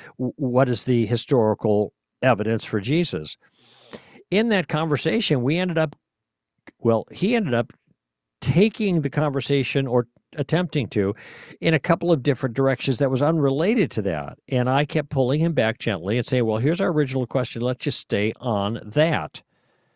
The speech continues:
and the historical documentation of the life of Jesus in Matthew, Mark, Luke, and John." So I wanna k-, stay focused in some of these conversations, and that's what I was doing in this, this case. So I wanna be,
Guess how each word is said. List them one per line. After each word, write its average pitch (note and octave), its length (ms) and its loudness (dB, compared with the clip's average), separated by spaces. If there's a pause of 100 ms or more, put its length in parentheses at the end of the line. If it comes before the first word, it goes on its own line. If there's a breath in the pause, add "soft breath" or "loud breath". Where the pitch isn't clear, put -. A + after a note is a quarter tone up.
(260)
and C3 280 0
the B2+ 120 2
historical A#2 600 0
documentation G#2+ 880 -4 (500 soft breath)
of G#2+ 120 -6
the G#2 80 -2
life G2 300 -2
of F#2+ 120 -10
Jesus F#2+ 480 -4
in G#2+ 220 -6
Matthew, G2+ 360 -4
Mark, F2+ 340 -4
Luke, F#2 240 -4
and F#2 100 -10
John." F#2+ 440 -4 (300 soft breath)
So B2+ 120 0
I G2 80 0
wanna B2+ 340 0
k-, - 120 -14
stay C3+ 260 0
focused - 840 -4 (720)
in C#3+ 160 2
some C#3 200 0
of C3+ 80 -2
these B2+ 160 2
conversations, G#2+ 800 -2
and A2+ 120 -4
that's A#2+ 260 -2
what A#2+ 100 0
I G#2+ 60 2
was G2+ 200 -2
doing F#2+ 360 -4 (480 loud breath)
in A#2+ 180 2
this, G2+ 300 0 (260)
this A2+ 260 0
case. - 560 -4
So C3 280 4
I B2 180 0
wanna C#3+ 280 0
be, C#3 120 0